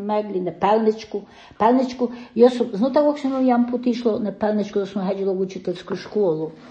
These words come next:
Išla sam na Pelničku, smo u Gauzericu i sad se zvalo, zvalo Žimbreh, Slovico. I ja sam došla v cirku,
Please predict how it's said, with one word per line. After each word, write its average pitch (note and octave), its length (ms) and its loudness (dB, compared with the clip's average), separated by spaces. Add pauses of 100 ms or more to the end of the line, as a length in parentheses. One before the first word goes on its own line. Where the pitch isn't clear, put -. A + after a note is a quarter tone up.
(680)
Išla C#4+ 260 0
sam A3 200 -4
na G3 100 -2
Pelničku, B3 680 0
smo A#3+ 200 0
u A#3 60 2
Gauzericu A#3+ 680 0
i A3 40 -2
sad F#3+ 200 -6
se F#3+ 140 -6
zvalo, F3+ 420 0
zvalo F3 460 0
Žimbreh, G#3 500 0
Slovico. F3+ 640 -2 (880)
I A3+ 160 2 (1000)
ja A#3+ 240 2
sam C#4+ 180 0
došla C#4+ 280 0
v - 80 -2
cirku, D#4+ 680 -2